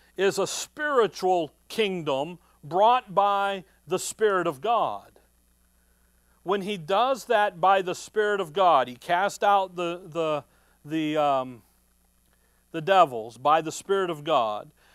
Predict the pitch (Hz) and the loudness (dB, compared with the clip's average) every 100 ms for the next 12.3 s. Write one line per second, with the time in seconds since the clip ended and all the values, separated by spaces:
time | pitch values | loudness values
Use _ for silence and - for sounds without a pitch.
0 | _ 175 - - 285 294 247 190 143 175 | _ -10 -8 -4 -2 -2 -2 -4 0 2
1 | 190 190 220 - - 214 - _ 180 - | 4 2 -2 -6 -6 -6 -8 _ -10 -8
2 | 269 294 277 220 156 190 190 185 160 165 | -8 -6 -6 -6 -2 0 2 0 -4 -6
3 | - - - 294 254 - 220 208 - 220 | -8 -14 -10 -4 -2 -2 -4 -6 -6 -6
4 | 190 165 165 160 151 180 220 226 175 147 | -4 -4 -4 -6 -2 2 2 0 -4 0
5 | 208 180 180 180 170 - 233 208 175 170 | 2 2 0 -4 -8 -8 -4 -2 0 -4
6 | 160 233 262 165 104 - _ _ _ _ | -6 -6 -4 -4 -6 -14 _ _ _ _
7 | _ _ _ _ _ _ _ _ _ _ | _ _ _ _ _ _ _ _ _ _
8 | _ _ _ _ _ 156 208 202 - - | _ _ _ _ _ -6 -4 -4 -10 -8
9 | 262 277 269 _ 208 180 208 202 180 - | -4 -4 -6 _ -10 -4 2 2 0 -2
10 | 214 202 180 208 190 151 - - _ _ | 0 0 0 4 6 4 0 -12 _ _
11 | _ _ _ _ _ 180 180 - 254 254 | _ _ _ _ _ -6 -6 -6 -6 -2
12 | 175 123 92 | -2 -2 -8